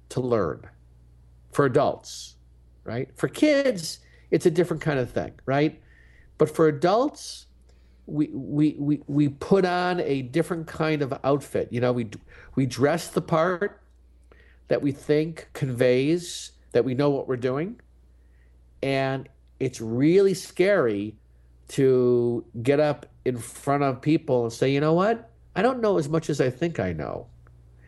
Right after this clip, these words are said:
Uh, I know that's true about me. And it's taken me a long time in my career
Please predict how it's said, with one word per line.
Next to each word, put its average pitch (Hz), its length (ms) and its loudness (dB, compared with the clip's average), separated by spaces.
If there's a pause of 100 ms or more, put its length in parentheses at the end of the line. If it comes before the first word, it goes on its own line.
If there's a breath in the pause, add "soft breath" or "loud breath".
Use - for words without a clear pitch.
(280 soft breath)
Uh, 120 220 0 (420)
I 220 200 0
know 185 240 0
that's 170 220 0
true 165 240 0
about 139 360 -2
me. 151 340 -4 (640 soft breath)
And 131 600 -4 (1300)
it's 139 120 -8
taken 190 240 2
me 170 100 -2
a 131 80 -2
long 160 720 0
time 175 420 -2
in 117 80 -6
my 117 140 -2
career 120 800 0